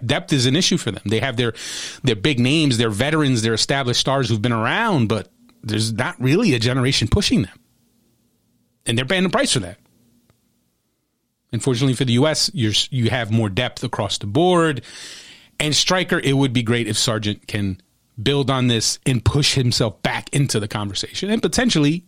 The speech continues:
regain the job that he lost and the job that he had just a year ago. So back to this game, U S El Salvador. El Salvador is gonna make it a game, I think, but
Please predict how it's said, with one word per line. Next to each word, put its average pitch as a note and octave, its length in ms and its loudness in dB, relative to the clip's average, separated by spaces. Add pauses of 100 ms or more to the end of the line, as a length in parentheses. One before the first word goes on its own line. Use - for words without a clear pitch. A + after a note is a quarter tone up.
(140)
regain C3+ 480 2
the B2 80 0
job G#2+ 300 -2
that G2+ 120 0
he G2+ 80 0
lost F2+ 360 -4
and G#2 160 0
the G#2+ 60 2
job B2+ 260 0
that D3+ 80 0
he E3 100 4
had F#3 420 0 (540)
just C3 260 0
a D#3+ 60 2
year G3 160 2
ago. B3 160 -6 (720)
So D3+ 120 0
back G#3+ 220 -2
to F3+ 100 2
this D3 160 2
game, G#2+ 300 0
U D3 120 4
S C#3 140 0
El A#2 100 0
Salvador. G2+ 540 -4 (400)
El G3 280 2
Salvador G3 320 2
is D3+ 120 2
gonna D#3+ 160 2
make C#3+ 180 0
it C#3 60 0
a C3 40 -2
game, A#2+ 400 0
I B2 140 -2
think, C#3 380 -2 (160)
but A#2 340 -4